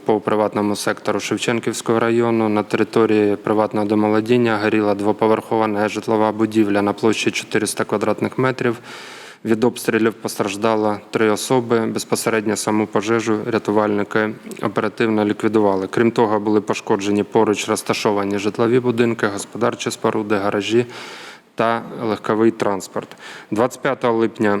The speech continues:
ворожі війська завдали масованих ударів реактивними системами залпового вогню та керованими авіабомбами по місту Куп'янську та прилеглим населеним пунктам. Безпосередньо,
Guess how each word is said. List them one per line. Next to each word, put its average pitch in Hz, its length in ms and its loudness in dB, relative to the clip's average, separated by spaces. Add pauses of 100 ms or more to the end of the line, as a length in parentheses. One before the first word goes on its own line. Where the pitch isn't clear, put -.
(100)
ворожі 113 440 2
війська 110 460 2
завдали 110 540 0
масованих 104 680 0
ударів 101 420 0
реактивними 104 640 0
системами 101 640 -2
залпового 104 480 0
вогню 101 300 0
та 101 240 -2
керованими 101 720 -2
авіабомбами 101 920 0
по 110 160 2
місту 104 340 0
Куп'янську 120 640 -2 (680)
та 110 240 2
прилеглим 104 760 0
населеним 104 600 2
пунктам. 104 580 0 (680)
Безпосередньо, 104 920 0